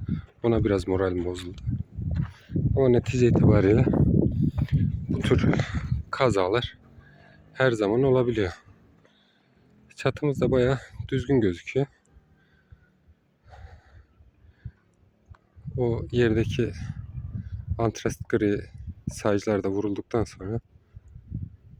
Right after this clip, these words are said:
çok hoş bir yer olacağını düşünüyorum inşaatın.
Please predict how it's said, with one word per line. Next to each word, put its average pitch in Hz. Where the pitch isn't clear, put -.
çok -
hoş -
bir 107
yer 104
olacağını 101
düşünüyorum 98
inşaatın. 104